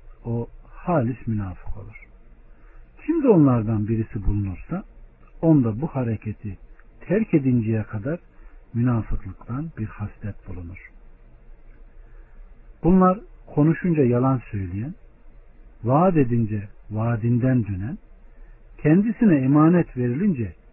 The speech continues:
ihanet eden kimsedir. Bu hadisi delil getirerek insanların imandan bir şube veya nifaktan bir şube içerisinde bulunabilecekleri belirtilmiştir.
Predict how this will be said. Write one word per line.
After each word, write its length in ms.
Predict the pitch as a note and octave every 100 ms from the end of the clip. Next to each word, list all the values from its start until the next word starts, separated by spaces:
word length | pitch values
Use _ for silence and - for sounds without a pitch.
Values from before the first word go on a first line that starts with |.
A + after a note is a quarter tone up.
| -
ihanet 480 | A#2 A#2 A#2 C#3+ -
eden 240 | F#2 A#2+
kimsedir. 600 | A2+ F2+ - F#2+ - - - - - - - - - - - - - - - - - - - - - - - - - - - - - - - - - - -
Bu 120 | A#3
hadisi 420 | G3 D3 - C#3+
delil 280 | C#3+ E3 E3+
getirerek 540 | B2+ A#2 G#2+ A2 F3 -
insanların 760 | C3+ A#2+ B2+ A#2+ A2+ C3 G3 - -
imandan 640 | B2+ B2+ A#2+ A#2 A2+ G#2
bir 120 | G#2
şube 460 | F#2+ - G2+ G2+ F3 - - - - - - - - -
veya 400 | B2+ G#2+ G#2 C3+ - - - - - -
nifaktan 640 | A#2 - B2+ - E3 E3
bir 100 | B2+
şube 360 | - B2+ B2 C#3+
içerisinde 680 | A2+ A#2 G2+ - G#2 G2+ F#2+
bulunabilecekleri 920 | A2 A2+ G#2 A2 G2+ G2 - G#2 G2
belirtilmiştir. 880 | G2 F#2+ - G2 F#2 - - -